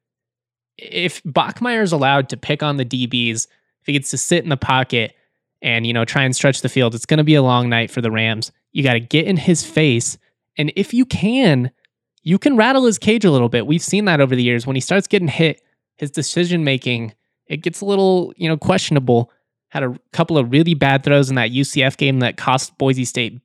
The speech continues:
big. C S U's greatest strength is getting after the quarterback. They're gonna need to do it again. And you're also gonna have to, you know, force some turnovers. I think anytime that you're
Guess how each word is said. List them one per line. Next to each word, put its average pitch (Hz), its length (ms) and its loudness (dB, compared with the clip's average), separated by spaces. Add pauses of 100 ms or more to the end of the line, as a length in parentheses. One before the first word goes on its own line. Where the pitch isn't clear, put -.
big. 170 400 2 (960)
C 135 220 4
S 131 120 2
U's 139 160 4
greatest 127 300 4
strength 175 320 2
is 170 80 -2
getting 170 220 4
after 170 180 2
the 165 80 2
quarterback. 170 580 2
They're 131 120 2
gonna 123 180 0
need 127 220 0
to 123 60 0
do 131 180 2
it 123 60 2
again. 135 440 -2 (760)
And 139 200 -2
you're 156 80 2
also 185 240 0
gonna 180 160 2
have 170 180 2
to, 170 300 -6
you 147 140 0
know, 160 100 4
force 156 320 0
some 165 140 2
turnovers. 127 500 2
I 120 80 0
think 139 240 0
anytime 165 540 2
that 147 160 2
you're 127 360 0